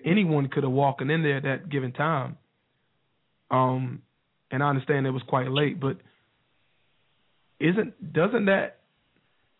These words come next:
doesn't that reflect someone who has gotten extremely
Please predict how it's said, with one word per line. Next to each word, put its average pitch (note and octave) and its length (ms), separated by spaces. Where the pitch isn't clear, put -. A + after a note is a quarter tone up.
doesn't A3 280
that G#3+ 160
reflect F3 520
someone F3+ 400
who F3 240
has D3+ 140
gotten D#3 560
extremely E3+ 720